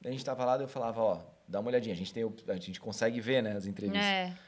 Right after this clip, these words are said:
Speaker 1: Eu falava, "Ó, dá uma olhada, presta atenção. Se a pessoa começar a, a responder um pouco a mais, querer puxar papo, querendo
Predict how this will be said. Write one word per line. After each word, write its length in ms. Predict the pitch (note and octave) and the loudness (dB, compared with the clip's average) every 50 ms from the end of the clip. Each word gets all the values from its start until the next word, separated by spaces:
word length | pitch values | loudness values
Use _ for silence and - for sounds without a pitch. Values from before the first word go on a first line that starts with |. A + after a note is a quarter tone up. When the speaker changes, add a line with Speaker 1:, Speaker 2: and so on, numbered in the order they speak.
| - - _ _ - | -20 -20 _ _ -16
Speaker 1:
Eu 80 | - - | -12 -4
falava, 320 | - G#2+ G#2 G2 F#2+ G2+ | 0 0 0 2 0 0
"Ó, 160 | G2 F2 D#2 D2+ - - _ _ _ _ _ _ _ _ - | 0 0 -2 -4 -8 -18 _ _ _ _ _ _ _ _ -4
dá 120 | - G2+ G#2+ | -2 0 0
uma 80 | A#2 | 2
olhada, 200 | A#2 G#2+ F2+ E2 | 2 2 2 0
presta 280 | - - G#2 G#2 - B2 | 2 0 0 0 0 -2
atenção. 260 | A2+ - G#2 F#2 E2+ | -4 -2 -2 -2 -4
Se 100 | - - | -4 -6
a 60 | G#2 | -6
pessoa 260 | - A2+ G#2+ - C#3+ | -6 -6 -6 -6 -6
começar 640 | C3+ - D3+ C#3 C3 - - B2+ A2+ G#2 - - - - | -6 -6 -6 -6 -4 -2 0 2 2 2 2 0 -4 -6
a, 500 | - G2 G2 F#2+ F2+ F2+ E2 E2 E2 - - - | -2 0 0 2 2 2 0 0 -2 -4 -6 -8
a 20 | |
responder 380 | F#2 G2 F#2+ - - A2 G#2 G#2+ | -8 -8 -8 -8 -6 -4 -4 -2
um 80 | G2+ | -2
pouco 240 | F#2 - B2+ - - | -2 -4 -4 -4 -2
a 40 | A2 | 0
mais, 220 | A2 A#2 B2 A#2+ | 2 2 2 2
querer 160 | - A2 G#2+ | 0 -4 -4
puxar 280 | G#2+ - G2+ - F#2+ F2 | -4 -6 -6 -6 -6 -4
papo, 340 | - - G#2+ B2 C3+ - F#2+ F2 - - | 0 2 2 2 2 0 -6 -14 -14 -12
querendo 340 | - F#2 F#2 F#2+ F#2+ F#2 | -10 -8 -6 -6 -6 -6